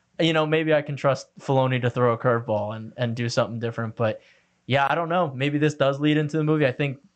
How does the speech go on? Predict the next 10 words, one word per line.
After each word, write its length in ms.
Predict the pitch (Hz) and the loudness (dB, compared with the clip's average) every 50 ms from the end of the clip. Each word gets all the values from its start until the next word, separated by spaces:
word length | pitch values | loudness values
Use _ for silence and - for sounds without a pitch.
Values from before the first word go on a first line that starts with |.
| _ _ 131 | _ _ -4
Mandalorian 520 | 127 135 139 139 147 147 147 147 143 139 | -2 -2 0 0 0 0 2 2 0 0
season 240 | - - 147 131 131 123 | 0 -2 0 0 -2 -2
four 220 | - 135 131 135 | 0 2 2 2
is 100 | 131 120 | 2 2
very 180 | 120 127 127 127 | 2 2 2 2
much 160 | 127 123 - | 0 -2 -4
shaping 380 | - - 127 123 123 135 123 120 | -4 -4 -4 -4 -4 -4 -6 -4
to 100 | - 123 | -6 -8
be 320 | 120 - _ 127 127 120 | -10 -6 _ -2 0 2
a 240 | 117 113 113 110 - | 2 2 0 -2 -4